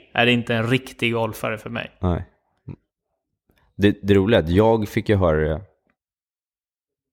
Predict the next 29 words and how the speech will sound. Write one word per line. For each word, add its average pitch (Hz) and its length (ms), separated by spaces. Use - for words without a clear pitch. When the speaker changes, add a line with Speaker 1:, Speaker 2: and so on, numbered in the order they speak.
Speaker 2:
som 101 280
golftränare. 113 920
Speaker 1:
Mm. 127 260
Speaker 2:
När 98 120
man 101 160
åkte 101 240
ut 78 200
så 95 120
hade 87 240
man 78 320
fyra 87 380
bollar 85 600
med 82 120
juniorer 92 500
ute 82 160
på 85 60
banan 92 640
som 95 140
man 85 220
behövde 82 220
hålla 80 160
koll 82 220
på. - 360
Och 95 80
de 92 120
kan 117 120
ju 98 60
vara 85 100
på 82 300